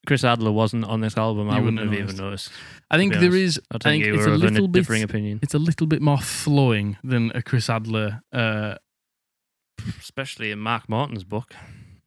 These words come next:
Speaker 2: Yeah, yeah. Mark Martin come out, didn't he, and said that, uh, he thought Chris was a bit robotic, and he's glad that he has
Speaker 1: Ouch.
Speaker 2: somebody,
Speaker 1: Shots
Speaker 2: uh,
Speaker 1: fired.
Speaker 2: <laughs>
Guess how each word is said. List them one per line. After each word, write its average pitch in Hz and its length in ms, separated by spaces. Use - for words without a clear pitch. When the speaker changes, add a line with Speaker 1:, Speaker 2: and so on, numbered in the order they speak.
Speaker 2:
Yeah, 143 160
yeah. 151 160
Mark 143 240
Martin 135 480
come 131 220
out, 123 220
didn't 131 180
he, 139 100
and 127 100
said 117 200
that, 117 240
uh, 113 240
he 147 140
thought 113 240
Chris 123 200
was 117 120
a - 20
bit 120 140
robotic, 117 560
and 117 220
he's 120 140
glad 120 280
that - 80
he 123 100
has 117 160
Speaker 1:
Ouch. 139 60
Speaker 2:
somebody, 113 440
Speaker 1:
Shots 120 240
Speaker 2:
uh, 104 80
Speaker 1:
fired. 120 460
Speaker 2:
<laughs> - 0